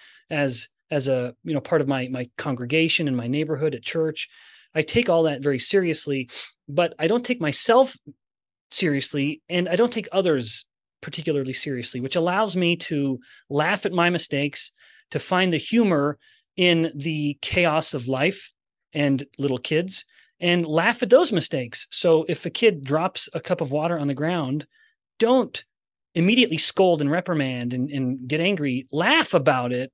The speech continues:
and acknowledge that that was an accident. That kid didn't want to dump that cup over. Um, and so, again, take your duties seriously, but not yourself. That to me is a key to,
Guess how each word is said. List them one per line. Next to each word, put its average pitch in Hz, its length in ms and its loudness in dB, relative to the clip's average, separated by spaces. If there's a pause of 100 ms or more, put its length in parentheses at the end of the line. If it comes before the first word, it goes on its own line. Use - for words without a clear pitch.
and 165 120 2
acknowledge 170 580 2
that 170 120 -10
that 277 140 -2
was 247 100 0
an 214 80 0
accident. 160 460 -6
That 190 160 -4
kid 247 180 -2
didn't 127 240 0
want 127 200 -2
to 131 60 -4
dump 120 340 -8
that 113 180 -14
cup - 260 -10
over. 117 400 -10 (640)
Um, 165 340 2 (120)
and 170 180 0
so, 170 480 2 (200)
again, 135 460 -4
take 180 280 -6
your 151 120 -2
duties 190 500 -2
seriously, 143 600 -4
but 120 120 -12
not 143 220 -6
yourself. 127 520 -6 (340)
That 170 160 -6
to - 80 -6
me 131 320 -2
is 123 160 -8
a 113 100 -10
key 131 300 -8
to, 113 260 -12